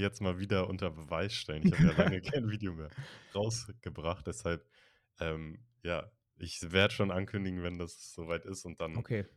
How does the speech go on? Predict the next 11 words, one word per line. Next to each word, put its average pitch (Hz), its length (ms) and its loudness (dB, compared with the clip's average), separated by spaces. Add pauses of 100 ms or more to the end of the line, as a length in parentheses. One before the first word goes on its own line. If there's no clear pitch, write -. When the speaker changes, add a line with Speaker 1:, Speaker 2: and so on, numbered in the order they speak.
(320)
Speaker 1:
äh, 78 240 -2
auch 76 260 -8
ein 78 100 -12
bisschen 80 280 -12
ernster. 78 520 -12 (380)
<laughs> 208 120 10
Speaker 2:
<laughs> 185 960 10 (100)
Speaker 1:
Genau, 98 380 2
so. 90 320 -2 (1160)
Da, 110 220 4
w-, 95 220 -6